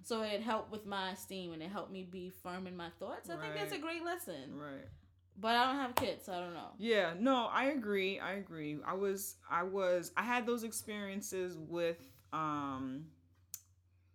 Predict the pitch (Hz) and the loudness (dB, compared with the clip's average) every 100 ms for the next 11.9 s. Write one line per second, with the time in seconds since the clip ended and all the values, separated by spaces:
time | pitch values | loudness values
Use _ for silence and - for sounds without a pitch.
0 | - - 180 180 180 170 - 202 170 170 | -20 -8 -4 -2 -2 -4 -4 0 0 -2
1 | 175 160 151 247 190 156 151 156 131 127 | -4 -4 -4 -4 -6 -2 0 0 -2 -8
2 | 120 95 - - _ _ - - 160 156 | -6 -8 -12 -18 _ _ -16 -14 -2 0
3 | 175 175 165 151 160 156 139 - 147 131 | 0 -2 -6 -6 -6 -6 -8 -8 -8 -10
4 | - - 147 135 135 - 143 135 131 131 | -14 -8 -8 -6 -8 -8 -10 -6 -8 -8
5 | 143 160 143 131 - 143 139 139 139 127 | -12 -8 -8 -6 -8 -6 -6 -6 -8 -12
6 | - 135 131 135 127 131 131 123 120 117 | -12 -8 -8 -8 -8 -6 -6 -6 -8 -10
7 | 107 104 - _ - 151 - - - 170 | -10 -10 -14 _ -10 -10 -10 -18 -12 -10
8 | 156 143 147 135 147 139 123 135 127 - | -8 -10 -10 -8 -4 -4 -4 -4 -4 -6
9 | 113 113 - 143 135 135 135 131 131 131 | -10 -10 -8 -6 -2 0 0 0 -4 -6
10 | 120 127 127 127 123 117 - - 185 185 | -6 -4 -4 -2 -6 -6 -12 -10 -8 -6
11 | 220 147 135 131 127 127 190 185 | -4 -2 0 -2 -2 -4 -4 -6